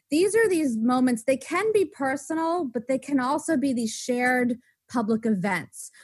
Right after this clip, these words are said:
for things that were highly surprising, emotional, meaningful.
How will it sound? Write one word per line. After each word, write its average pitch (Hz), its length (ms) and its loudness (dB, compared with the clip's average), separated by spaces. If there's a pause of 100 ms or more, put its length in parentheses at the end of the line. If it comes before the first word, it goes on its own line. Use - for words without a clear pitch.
(120)
for 254 120 2
things 247 380 2
that 233 180 -2
were 196 380 -2 (680)
highly 202 420 -2
surprising, 208 960 -2 (320)
emotional, 196 920 0 (160)
meaningful. 196 800 -2